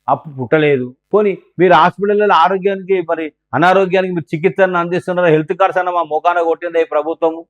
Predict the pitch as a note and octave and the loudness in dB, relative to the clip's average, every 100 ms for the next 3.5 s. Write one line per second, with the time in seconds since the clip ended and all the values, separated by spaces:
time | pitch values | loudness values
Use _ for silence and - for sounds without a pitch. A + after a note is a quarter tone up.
0 | - C#3 F3 F#3 F3+ D#3+ E3 E3 F3 D#3+ | -2 0 0 0 0 0 -2 0 0 2
1 | F3 - F3 E3 D#3+ D#3+ D#3 _ D#3+ D#3 | -4 -4 -4 0 0 -2 -4 _ -10 -6
2 | E3 D#3+ D#3 D3 D3+ D#3+ - D3+ D3 D3+ | -8 -6 -4 -4 -6 -8 -6 -4 -2 0
3 | D#3+ C#3 C#3 D#3 A3 | 0 -2 -2 0 0